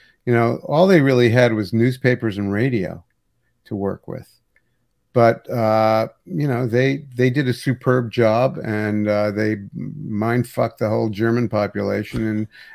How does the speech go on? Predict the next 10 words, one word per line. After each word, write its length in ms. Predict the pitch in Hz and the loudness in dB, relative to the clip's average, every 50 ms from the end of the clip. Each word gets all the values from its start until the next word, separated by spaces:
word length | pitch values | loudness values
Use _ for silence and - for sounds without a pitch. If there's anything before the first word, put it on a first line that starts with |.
| - _ | -14 _
the 120 | - 110 104 | -2 0 2
whole 180 | 117 123 120 | 4 4 4
thing 240 | - 131 127 123 120 | 4 2 2 4 4
ended 300 | 120 123 123 117 120 113 | 4 4 4 2 2 2
in 220 | 123 123 120 123 - | 2 2 0 0 -2
catastrophe 680 | - 117 - 127 123 135 143 135 - 120 - - 139 123 | -4 -2 2 4 4 4 4 2 -2 -6 -4 -2 -2 -2
for 140 | 117 143 | 0 0
the 100 | 135 131 | -2 -2
Germans. 640 | 110 104 127 143 160 165 120 - - - - - _ _ _ _ - - _ _ _ - | 0 0 0 0 0 -2 -4 -6 -12 -16 -20 -20 _ _ _ _ -20 -20 _ _ _ -6
And, 320 | 113 110 107 107 113 - | -2 0 0 0 0 -2